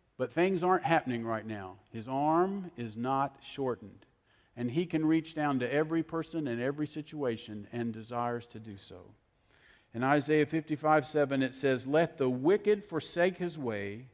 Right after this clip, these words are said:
and the unrighteous man his thoughts, and let him return to the Lord, and he will have compassion on him, and to our God, for he will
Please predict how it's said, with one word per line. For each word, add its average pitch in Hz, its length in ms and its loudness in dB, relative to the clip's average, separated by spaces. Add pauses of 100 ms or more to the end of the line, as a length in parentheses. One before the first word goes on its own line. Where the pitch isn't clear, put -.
(520)
and 117 220 0
the 117 160 -2
unrighteous 156 760 2
man 147 320 0
his 139 260 -8
thoughts, - 540 -8
and 135 160 0
let 180 180 2
him 185 140 0
return 165 440 2
to 165 80 0
the 165 120 -2
Lord, 113 460 -4 (540)
and 135 160 2
he 196 260 -2
will 165 200 0
have 143 300 0
compassion 147 640 -4
on 92 220 -12
him, - 240 -20 (600)
and 110 200 -4
to 147 240 2
our 147 160 4
God, 117 500 0
for 113 220 -4
he 131 160 -2
will 110 500 -2